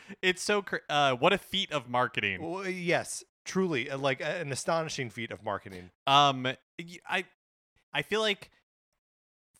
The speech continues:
Speaker 1: some Nintendo consoles, they hit on this naming scheme that allows them, it, it's like an easy out for naming a game, right? You
Speaker 2: Right.
Speaker 1: got that with, uh, the Super
Speaker 2: Super,
Speaker 1: Nintendo.
Speaker 2: yeah.
Speaker 1: Um, you got that with the Nintendo sixty-four,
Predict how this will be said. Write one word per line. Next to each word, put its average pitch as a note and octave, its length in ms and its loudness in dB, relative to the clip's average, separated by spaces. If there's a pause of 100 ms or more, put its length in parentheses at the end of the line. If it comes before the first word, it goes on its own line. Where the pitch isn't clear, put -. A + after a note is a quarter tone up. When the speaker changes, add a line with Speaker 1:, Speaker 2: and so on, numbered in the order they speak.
(240)
Speaker 1:
some C4 640 -2 (200)
Nintendo F3 420 0
consoles, B2+ 600 0
they A#2 140 0
hit C#3+ 220 -2
on C#3 260 2
this B2 240 -4
naming A#2+ 720 -2 (400)
scheme A#2+ 540 -4
that C3+ 100 0
allows C3 400 0
them, C#3 320 -4 (120)
it, C#3+ 200 -2 (120)
it's - 140 -14
like C#3+ 140 -8
an C#3+ 120 -4
easy E3 320 -6
out A2 220 2
for A#2+ 100 -6
naming A2 300 -6
a G2+ 40 -8
game, G2 220 -2
right? A2 200 -4
You - 100 -18
Speaker 2:
Right. G#2 160 -4
Speaker 1:
got F#3 160 4
that G3 120 0
with, E3+ 240 -8
uh, C3+ 340 0
the A#2+ 80 -12
Super C3 220 -4
Speaker 2:
Super, C#3+ 140 -2
Speaker 1:
Nintendo. D3 280 -4
Speaker 2:
yeah. - 920 -2
Speaker 1:
Um, A#2 80 0
you A#2 60 -8
got C3+ 160 2
that C#3 120 0
with B2 120 -4
the C3 80 -8
Nintendo B2 440 -6
sixty-four, B2 720 -4